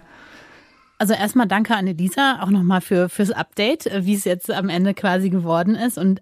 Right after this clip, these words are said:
aber wirklich cool, dass da die Family auch so dabei ist und es auch irgendwie genauso macht. Ich hab mir gedacht, wir sollten uns auf jeden Fall in Zukunft mal mit dem Thema Gedenkzustand von Social-Media-Kanälen und so weiter beschäftigen.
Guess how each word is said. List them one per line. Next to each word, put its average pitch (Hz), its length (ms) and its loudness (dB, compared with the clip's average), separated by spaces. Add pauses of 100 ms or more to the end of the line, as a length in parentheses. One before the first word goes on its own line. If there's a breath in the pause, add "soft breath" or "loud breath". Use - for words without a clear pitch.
aber 160 260 -4
wirklich 226 360 -2 (100)
cool, 254 200 2
dass 214 160 0
da 185 280 -2 (560 loud breath)
die 185 80 -4
Family 208 460 2
auch 170 180 -2
so - 100 -6
dabei 165 440 0
ist 170 180 -6
und 185 100 -2
es 170 140 -4
auch 170 240 -6
irgendwie 165 340 -6
genauso 160 460 -4
macht. 156 640 -6 (560)
Ich 269 160 4
hab 330 80 2
mir 302 160 2
gedacht, 262 300 -2
wir 233 100 0
sollten 226 260 0
uns 233 140 2
auf 202 160 -2
jeden 208 160 2
Fall 214 160 0
in 175 100 0
Zukunft 220 520 0
mal 190 480 4 (520 loud breath)
mit 190 180 -2
dem 202 140 4
Thema 185 840 2
Gedenkzustand 208 1300 0
von 202 320 2
Social-Media-Kanälen 175 1400 0
und 165 120 -4
so 170 120 -4
weiter 165 260 -4
beschäftigen. 175 680 -4